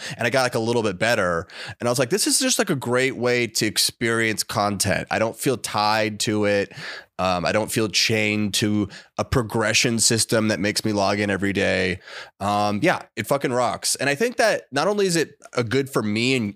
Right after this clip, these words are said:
pe-, people like you and me personally, Lux, but I think it's the way that most M M Os are gonna have to design their games for the future, because there isn't just that one monolith M M O. There's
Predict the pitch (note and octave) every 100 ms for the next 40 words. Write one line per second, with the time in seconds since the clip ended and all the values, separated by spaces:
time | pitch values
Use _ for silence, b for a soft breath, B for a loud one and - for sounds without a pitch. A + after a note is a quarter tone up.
0 | - - B2+ - C#3 C3 - A#2 A#2+ G#2+
1 | G#2 G#2 A2 D#3 D#3 E3 E3+ - - A#2+
2 | - B B B B2 A#2+ F#3+ D4+ - A#3+
3 | F#3 E3+ C3+ - G2+ G#2 A2+ C#3 C#3+ -
4 | - - B B B B - C#3+ D#3 B2+
5 | A#2+ B2 C3 A#2 A2 G#2 G#2 A2+ A2 B2+
6 | A#2+ A#2+ A#2 A#2+ A2+ G2+ G#2 A2 G#2 G2
7 | G#2+ G2+ - G#2 A#2+ C3+ A2+ G2 G2+ -
8 | C3 A#2+ - B B - C#3 C#3 E3+ G3
9 | E3 E3 D3 - B2+ - G#2+ B2 B2+ A2
10 | G#2+ A#2 B2 A2+ A2 G2+ - A2 G2+ G#2+
11 | G#2+ D2 - B B A#2